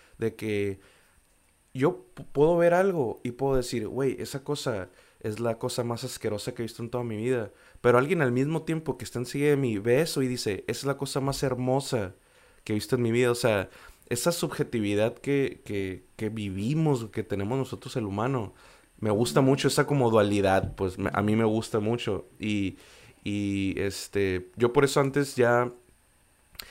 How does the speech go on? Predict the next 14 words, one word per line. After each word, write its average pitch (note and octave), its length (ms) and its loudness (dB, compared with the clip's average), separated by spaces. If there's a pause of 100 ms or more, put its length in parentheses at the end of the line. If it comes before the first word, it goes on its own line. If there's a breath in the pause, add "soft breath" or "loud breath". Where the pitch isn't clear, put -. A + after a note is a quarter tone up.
(180 loud breath)
antes C#3 260 -2
sí D#3 80 0
era D#3+ 140 4
como C#3+ 160 2
un B2 80 -2
poquito C3+ 380 6
más C3+ 220 2
tajante C3 460 2
en C3+ 100 0
cuanto A#2 360 -4
a - 20 -2
mi G#2 120 -2
opinión G2 540 -2
de, G#2+ 340 0